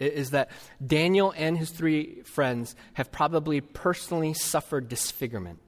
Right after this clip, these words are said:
by being made into eunuchs themselves. If anyone had experienced trauma, it was these four guys.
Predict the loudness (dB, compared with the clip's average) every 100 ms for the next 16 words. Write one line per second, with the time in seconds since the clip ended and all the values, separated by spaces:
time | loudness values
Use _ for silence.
0 | _ _ _ _ _ _ -6 -2 0 0
1 | 0 -2 -4 -6 -6 -4 -4 -6 -8 -10
2 | -10 -6 -6 -8 -10 -18 -20 -20 _ _
3 | _ _ _ _ _ _ _ _ _ _
4 | _ -14 -14 _ _ -4 0 2 2 0
5 | -2 -4 -8 -12 -14 -6 -4 -2 -4 -8
6 | -10 -6 -4 -4 -8 -14 -10 -8 -8 -6
7 | -6 -6 -10 -10 -10 -12 -12 -18